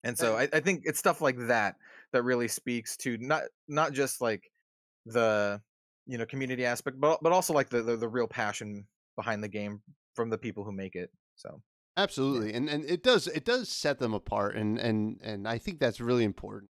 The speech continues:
Speaker 2: I think it does show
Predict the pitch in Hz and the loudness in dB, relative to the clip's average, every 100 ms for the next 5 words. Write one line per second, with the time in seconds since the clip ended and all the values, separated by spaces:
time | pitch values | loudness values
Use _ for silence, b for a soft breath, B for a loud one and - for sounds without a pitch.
0 | _ - 95 - 107 - b b b _ | _ -12 -10 -8 -8 -10 b b b _
1 | 131 123 131 123 117 101 - - _ _ | -2 4 6 6 4 -2 -12 -16 _ _
2 | _ - - 117 110 107 | _ -2 4 8 8 4